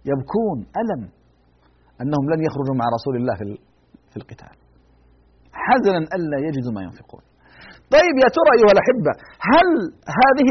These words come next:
الدمعات ذهبت سدى؟ لم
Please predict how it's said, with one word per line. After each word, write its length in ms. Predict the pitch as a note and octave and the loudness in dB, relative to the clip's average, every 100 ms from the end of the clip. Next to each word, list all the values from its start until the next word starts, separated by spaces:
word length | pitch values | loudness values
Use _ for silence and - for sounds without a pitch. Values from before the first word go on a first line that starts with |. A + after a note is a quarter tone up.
| G3+ | 2
الدمعات 600 | F#3 G#3 F#3+ A#3+ C4+ - - _ _ _ _ _ _ C3+ | 2 2 2 2 0 -2 -16 _ _ _ _ _ _ -2
ذهبت 280 | F#3 F#3 - - | 0 2 0 -2
سدى؟ 220 | F#3+ C#4+ C#4+ _ _ _ _ _ _ _ _ _ _ _ _ _ _ _ _ _ _ _ _ _ C3 | -4 -4 -6 _ _ _ _ _ _ _ _ _ _ _ _ _ _ _ _ _ _ _ _ _ 2
لم 100 | A3 | 2